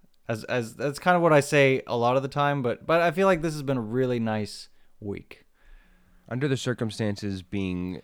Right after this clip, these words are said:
Speaker 2: and surrounding covid? Is
Speaker 1: Yeah,
Speaker 2: that
Speaker 1: covid, the fact that I don't have a consistent job, but I am, like, I am getting to spend more time around dogs, and that makes me really happy.
Speaker 2: Hey.
Speaker 1: Yeah.
Speaker 2: Now we,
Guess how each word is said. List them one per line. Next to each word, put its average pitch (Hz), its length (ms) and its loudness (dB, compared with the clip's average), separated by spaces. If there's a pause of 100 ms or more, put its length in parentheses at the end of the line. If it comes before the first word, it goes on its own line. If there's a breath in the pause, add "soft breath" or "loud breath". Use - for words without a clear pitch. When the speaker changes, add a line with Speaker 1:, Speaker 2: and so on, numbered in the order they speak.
(120)
Speaker 2:
and 98 160 -8
surrounding 95 520 -4
covid? 151 720 -10
Is 95 160 -10
Speaker 1:
Yeah, 151 320 8
Speaker 2:
that - 80 -4
Speaker 1:
covid, 127 640 4
the 117 80 -2
fact 120 240 -2
that 120 240 0
I 117 180 2
don't 117 260 -2
have 110 280 -4
a 110 80 -6
consistent 110 580 -8
job, 104 640 -2 (380 soft breath)
but 123 320 0
I 139 140 6
am, 180 580 2 (120)
like, 135 200 2
I 135 140 6
am 147 180 4
getting 143 260 2
to 127 80 -4
spend 131 380 0 (160)
more 139 260 2
time 139 400 0
around 123 480 0
dogs, 120 720 2 (220)
and 117 200 -2
that 127 160 0
makes 127 280 -4
me 123 100 -2
really 127 240 -2
happy. 127 400 -4
Speaker 2:
Hey. 117 380 -8 (500)
Speaker 1:
Yeah. 117 320 -4 (160)
Speaker 2:
Now 143 160 -2
we, 165 300 0